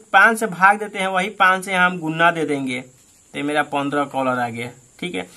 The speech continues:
अब सपोज डेट कर लेते हैं कि मेरा चौंतीस सीना हो, चौंतीस, चौंतीस भागा बारह बराबर कितना आएगा? बारह का बारह, बारह बारह चौबीस, बढ़ती आई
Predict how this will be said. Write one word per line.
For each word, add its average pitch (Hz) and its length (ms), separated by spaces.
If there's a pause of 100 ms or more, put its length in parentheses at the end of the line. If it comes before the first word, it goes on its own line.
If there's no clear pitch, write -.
(380)
अब 156 100
सपोज 214 440
डेट 233 260
कर 220 160
लेते 220 260
हैं 214 220
कि 214 80
मेरा 214 340 (580)
चौंतीस 202 500 (580)
सीना 175 400
हो, 170 340 (1700)
चौंतीस, 151 580 (160)
चौंतीस 160 440
भागा 165 340 (260)
बारह 123 420 (1400)
बराबर 143 540 (760)
कितना 175 200
आएगा? 190 220
बारह 156 300
का 160 100
बारह, 156 220
बारह 151 220
बारह 151 180
चौबीस, 156 480
बढ़ती 143 480
आई 208 220